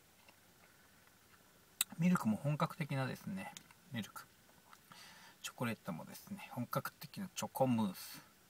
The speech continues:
ソースですね。チョコレートを、あ、こっちにね、周りにあるんで、こことちょっと混ぜて、混ぜて、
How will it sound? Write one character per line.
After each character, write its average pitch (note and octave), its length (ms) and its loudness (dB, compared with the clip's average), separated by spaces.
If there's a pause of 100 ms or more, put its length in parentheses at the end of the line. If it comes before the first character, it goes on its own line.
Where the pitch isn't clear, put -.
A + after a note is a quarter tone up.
(1160)
ソ - 240 2
ー - 20 6
ス - 140 -10
で - 60 -12
す - 120 -14
ね。 B2 140 -8 (3000)
チ - 60 -10
ョ B2+ 40 -8
コ A#3+ 140 -4
レ D4+ 80 0
ー D4 60 -2
ト B2 120 2
を、 - 180 2
あ、 A#2+ 80 0
こ B2+ 120 -4
っ - 120 -8
ち - 120 -2
に D4+ 160 10
ね、 G#2+ 340 8 (500)
周 G3+ 300 10
り G#3+ 60 6
に A3 240 8 (1160)
あ D#3+ 140 8
る D#3+ 100 6
ん A2 80 6
で、 F#2+ 80 4
こ - 180 -10
こ D#3 100 -2
と F3 120 -2
ち - 80 0
ょ - 40 4
っ - 20 -8
と - 80 -2
混 A2 280 4
ぜ C3+ 160 -8 (280)
て、 A#2 220 -4 (1300)
混 B2+ 280 -2 (160)
ぜ - 160 -12 (340)
て、 C#3 220 0